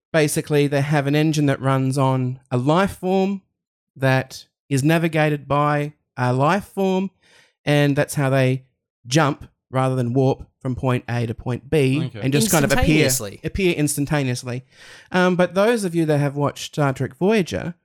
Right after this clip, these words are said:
Speaker 3: Yeah, that would have been really handy for them.
Speaker 1: <laughs> Yeah, it would have been.
Speaker 2: <laughs>
Speaker 1: We'll know that this is not, um,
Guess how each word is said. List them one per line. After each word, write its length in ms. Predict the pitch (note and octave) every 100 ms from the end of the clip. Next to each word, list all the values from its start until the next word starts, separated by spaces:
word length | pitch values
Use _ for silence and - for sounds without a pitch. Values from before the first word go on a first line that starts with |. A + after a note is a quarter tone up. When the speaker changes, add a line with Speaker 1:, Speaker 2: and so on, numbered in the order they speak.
| -
Speaker 3:
Yeah, 160 | B2
that 100 | D3
would 120 | A#3
have 60 | D3
been 80 | A2+
really 280 | B2 D#3+ C3
handy 240 | B2 C3 A2
for 100 | A#2
them. 240 | C3+ G#2
Speaker 1:
<laughs> 40 | -
Yeah, 320 | F3 C3 -
it 60 | -
would 140 | F#3+
have 100 | E3
been. 200 | D#3 -
Speaker 2:
<laughs> 320 | G#3 - D#3
Speaker 1:
We'll 140 | F#3 G3
know 160 | G3+
that 140 | G#3+ E3
this 300 | F3 F3 -
is 180 | D3 D3
not, 420 | D#3 C#3+ - - _
um, 500 | C3 C3+ B2+ B2 B2+